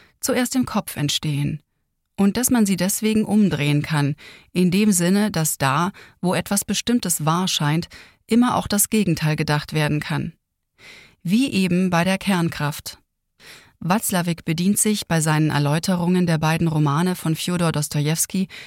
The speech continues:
Der Idiot und Die Brüder Karamasow. Fürst Mischkin, der Held des Romans Der Idiot, verkörpert die moderne Tendenz zum Chaos, heute gerne Komplexität genannt.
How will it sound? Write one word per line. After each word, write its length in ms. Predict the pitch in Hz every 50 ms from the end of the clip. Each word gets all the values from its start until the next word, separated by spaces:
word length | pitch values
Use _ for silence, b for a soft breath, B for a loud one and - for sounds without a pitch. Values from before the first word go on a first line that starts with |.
| B B B _ -
Der 120 | 185 180
Idiot 580 | 175 160 151 156 147 151 175 208 - - - - -
und 360 | - 220 233 269 285 - -
Die 100 | - 247
Brüder 360 | 190 185 175 180 180 190 202 202
Karamasow. 800 | - 202 208 214 214 196 165 156 147 151 139 156 - - - - _ _ _ _ _ _ _ _ B B B B B B B B
Fürst 400 | - - 214 196 170 - - -
Mischkin, 500 | 202 226 - - - 190 180 180 175 165 B B B B B B _
der 100 | 185 170
Held 280 | 160 160 170 196 208 -
des 140 | 180 - -
Romans 440 | 160 156 156 156 160 175 185 -
Der 140 | - 156 143
Idiot, 440 | 147 143 151 147 147 165 196 - - B B B B B
verkörpert 680 | B - - 220 - 226 269 269 - 247 214 - - -
die 80 | 190
moderne 480 | 175 165 151 143 151 151 165 196 202 -
Tendenz 500 | - 180 170 165 151 151 143 147 147 -
zum 200 | - - 208 196
Chaos, 600 | - - 180 175 175 160 147 143 139 - - - b b b b b b b -
heute 260 | 165 190 - 220 196
gerne 300 | - 165 156 165 180 180
Komplexität 800 | - - 196 - - 165 151 - - 202 - - 202 175 - -
genannt. 420 | 147 143 139 135 135 - - -